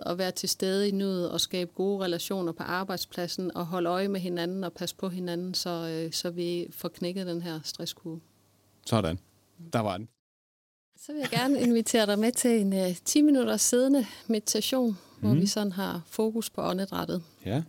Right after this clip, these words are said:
Speaker 1: Og, øhm, kan lige starte med at sætte sig sådan godt, godt til rette i stolen i sådan en
Speaker 2: Ret ryg.
Speaker 1: ja,
Speaker 2: Ja.
Speaker 1: oprejst og værdig stilling,
Speaker 2: Ja.
Speaker 1: øh, uden at være sådan stiv eller noget.
Speaker 2: Ja.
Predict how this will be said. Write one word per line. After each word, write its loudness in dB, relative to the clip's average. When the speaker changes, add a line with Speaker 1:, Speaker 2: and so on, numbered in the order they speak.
Speaker 1:
Og, -6
øhm, -8
kan -14
lige -6
starte -2
med 0
at 0
sætte -2
sig -4
sådan 0
godt, -4
godt -2
til -4
rette 0
i -2
stolen 0
i -4
sådan -2
en -2
Speaker 2:
Ret 2
ryg. 2
Speaker 1:
ja, -4
Speaker 2:
Ja. 2
Speaker 1:
oprejst -2
og 0
værdig 0
stilling, -2
Speaker 2:
Ja. 0
Speaker 1:
øh, -6
uden 0
at -4
være -6
sådan -6
stiv -2
eller -10
noget. -4
Speaker 2:
Ja. 0